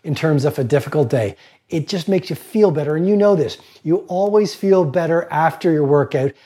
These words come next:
than you did before your workout. So why not install the discipline and habit of movement into every single one of your days? And a bonus point, just because I love you, if you really believe that movement and exercise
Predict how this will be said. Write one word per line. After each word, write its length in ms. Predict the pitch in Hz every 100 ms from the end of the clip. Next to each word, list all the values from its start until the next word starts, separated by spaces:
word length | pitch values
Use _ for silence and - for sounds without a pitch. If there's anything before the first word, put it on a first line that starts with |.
| _
than 220 | 147 147 143
you 80 |
did 340 | 120 135 139 135 -
before 320 | - 127 147 135
your 140 | 131
workout. 420 | 131 139 131 113
So 120 | -
why 280 | 160 175 202
not 240 | 214 190 165
install 840 | 156 - - 185 165 156 147 147 - -
the 120 | 139
discipline 800 | 127 117 170 185 - 147 127 117 - - _
and 100 | 135
habit 560 | 101 135 175 135 117 - - _ _
of 200 | 143 123
movement 600 | 143 147 185 151 143 127
into 340 | - 139 143 143
every 300 | 147 139 139
single 280 | 120 143 123
one 120 | 120 117
of 60 |
your 120 | 113
days? 240 | 110 110 113
And 120 | 180
a 40 |
bonus 320 | 170 214 233 -
point, 300 | - 214 202
just 160 | 208
because 220 | 190 190
I 60 | 180
love 260 | 175 190 214
you, 280 | 214 220 - - -
if 160 | 185
you 100 | 180
really 320 | 185 226 240
believe 520 | 214 202 208 202 180 170
that 240 | 156 -
movement 420 | 160 196 175 165
and 100 | 151
exercise 760 | 156 151 190 - 165 135 135